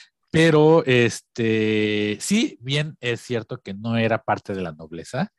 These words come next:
pues tampoco era como que la chica así de barrio, ¿no? No era como María Mercedes que, <laughs> que,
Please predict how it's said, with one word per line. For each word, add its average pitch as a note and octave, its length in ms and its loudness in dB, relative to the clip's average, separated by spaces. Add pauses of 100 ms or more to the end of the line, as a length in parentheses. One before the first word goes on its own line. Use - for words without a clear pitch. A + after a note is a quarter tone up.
(1600)
pues - 120 -20
tampoco E3 380 0
era D#3+ 260 2
como E2+ 460 -4 (680)
que G3 220 2
la G3 180 4
chica - 440 0
así A#2+ 240 -2
de G#2+ 160 0
barrio, A2 580 2
¿no? C3+ 300 -2
No C#3 120 -2
era C3+ 200 -2
como F#2+ 680 -12 (360)
María A#2 240 4
Mercedes B2+ 560 2
que, G2+ 640 0
<laughs> - 100 -8
que, D#3 240 4